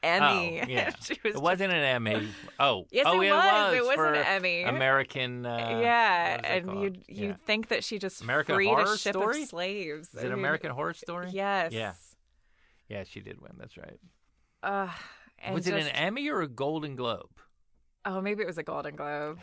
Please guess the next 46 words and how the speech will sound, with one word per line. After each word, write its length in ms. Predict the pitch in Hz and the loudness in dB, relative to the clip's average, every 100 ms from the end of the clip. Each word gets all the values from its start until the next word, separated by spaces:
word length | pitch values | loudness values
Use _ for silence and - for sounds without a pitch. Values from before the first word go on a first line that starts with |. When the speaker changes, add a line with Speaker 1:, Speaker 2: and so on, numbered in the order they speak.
| - | -16
Speaker 2:
I 40 | - | -16
think 140 | 170 | -14
it 120 | 104 | -12
might 380 | 113 117 127 131 | -8 -4 -4 -4
have 120 | 123 | -6
been 140 | 113 110 | -6 -8
a 80 | |
Golden 320 | 101 101 95 90 | -8 -8 -8 -10
Globe. 200 | 87 - | -12 -8
Speaker 1:
Yeah, 480 | 196 185 175 170 170 | -4 0 0 -2 -4
yeah. 380 | 175 180 185 170 | -4 -4 -6 -8
Speaker 2:
Yeah. 260 | 107 101 87 _ _ _ _ _ _ _ | -6 -6 -8 _ _ _ _ _ _ _
Uh, 380 | 104 104 101 95 - _ _ _ _ - | -4 -2 -2 -6 -12 _ _ _ _ -10
yeah, 260 | 143 156 - | -2 0 2
Speaker 1:
Uh, 40 | |
Speaker 2:
well, 120 | 180 | 4
that's 340 | 180 202 165 147 | 4 4 2 -4
it. 160 | 131 - _ _ - - | -8 -10 _ _ -16 -2
That 160 | 131 | -2
award 540 | 101 92 87 87 92 92 | -2 -6 -12 -12 -12 -12
is 320 | 90 - - _ _ _ _ _ _ _ _ | -14 -16 -20 _ _ _ _ _ _ _ _
slightly, 800 | - 131 131 117 98 104 92 90 _ _ _ _ _ | -8 0 2 2 -4 -8 -10 -16 _ _ _ _ _
slightly 440 | - 120 92 87 | -6 -6 -6 -12
tainted, 440 | - 87 82 80 | -14 -16 -14 -14
even 180 | 101 98 | -14 -12
though 140 | 98 95 | -12 -12
everyone 300 | 92 90 87 | -12 -14 -14
shows 260 | 113 110 139 | -14 -14 -18
up 120 | 135 | -20
<laughs> 0 | |
for 200 | - 196 | -10 -8
it. 240 | - 143 - - _ _ _ | -8 -12 -18 -20 _ _ _
Speaker 1:
Sure. 420 | - - 180 170 175 | -12 -2 0 2 2
I 160 | - | 2
don't 120 | 277 | 0
know. 60 | 247 | 2
I, 240 | 185 - | 2 2
yeah, 300 | 175 160 151 - | 2 2 2 0
I 80 | 202 | -4
think, 280 | 226 226 - | -8 -10 -8
I 80 | 214 | -6
think 200 | 220 214 | -6 -6
I 60 | 190 | -4
like 180 | 202 202 | -4 -4
the 80 | 175 | -4
Golden, 320 | 170 165 | -4 -4